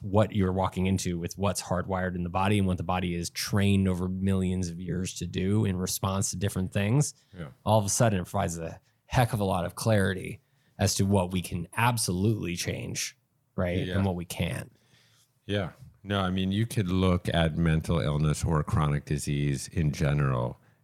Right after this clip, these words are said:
Speaker 2: as adaptive mechanisms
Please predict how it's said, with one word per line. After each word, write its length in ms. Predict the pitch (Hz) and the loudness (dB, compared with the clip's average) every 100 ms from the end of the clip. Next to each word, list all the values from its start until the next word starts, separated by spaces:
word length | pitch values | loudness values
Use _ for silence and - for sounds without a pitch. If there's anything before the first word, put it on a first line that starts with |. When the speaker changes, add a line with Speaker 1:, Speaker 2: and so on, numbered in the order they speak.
| _ - | _ -2
Speaker 2:
as 720 | 87 73 73 71 71 - - - _ _ _ _ _ _ _ _ _ _ _ _ _ _ _ _ _ _ - | 2 2 2 2 0 -2 -8 -12 _ _ _ _ _ _ _ _ _ _ _ _ _ _ _ _ _ _ 0
adaptive 800 | 98 80 95 87 104 - 95 82 | 2 4 4 4 2 2 2 4
mechanisms 1000 | 85 90 90 78 73 76 71 73 - | 2 2 2 2 2 0 0 -2 -6